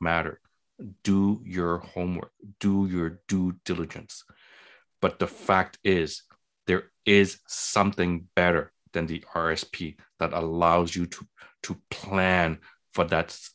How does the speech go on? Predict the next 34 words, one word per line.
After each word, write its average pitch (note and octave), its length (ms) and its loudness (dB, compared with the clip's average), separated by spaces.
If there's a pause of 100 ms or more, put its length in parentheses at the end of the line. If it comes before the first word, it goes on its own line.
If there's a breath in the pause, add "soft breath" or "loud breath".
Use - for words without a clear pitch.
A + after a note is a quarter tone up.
(300 soft breath)
financial E2 560 0
security. D#2+ 640 -8
And F#2 160 2
it's - 280 -2
out F#2 240 0
there. - 200 -12 (380)
It's - 280 -8
out G2 260 0
there. - 220 -8 (640 soft breath)
It's - 180 -4
been G#2 260 4 (100)
out G#2+ 220 2
there G2 160 4
since F2+ 360 -4
nineteen F2+ 560 0
ninety-nine, E2 600 -2 (580)
but - 200 2 (100)
not F#2 300 0
many F2+ 180 4
of F2 140 0
us E2+ 180 -4
know D#2 160 -4
about E2+ 280 -10
it. - 120 -20
So - 280 -10
please G2+ 440 2 (640 loud breath)
do G2 220 4
your F2+ 120 4
homework, F2 480 -2 (260)
do F2+ 200 2
your E2+ 100 0
due E2 220 -4
diligence. - 640 -10 (840 loud breath)
And E2+ 200 -2